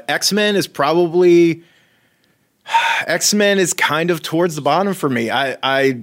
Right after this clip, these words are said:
you know, I probably liked, I found Fallen Angels more interesting than I did X-Men.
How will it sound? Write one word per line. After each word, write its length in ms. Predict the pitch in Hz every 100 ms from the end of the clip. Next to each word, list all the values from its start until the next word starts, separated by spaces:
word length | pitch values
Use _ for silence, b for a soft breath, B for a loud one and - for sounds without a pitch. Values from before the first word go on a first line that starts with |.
| -
you 100 | 139
know, 60 | 123
I 80 |
probably 480 | 123 - 151 185 165
liked, 480 | 147 143 165 156 - B
I 80 | 156
found 340 | 160 208 196 170
Fallen 300 | 180 165 156
Angels 280 | 170 156
more 240 | 139 147 139
interesting 560 | 170 190 147 127 - 127
than 120 | 123
I 120 | 127
did 220 | 123 127 120
X-Men. 540 | 151 - 113 101 95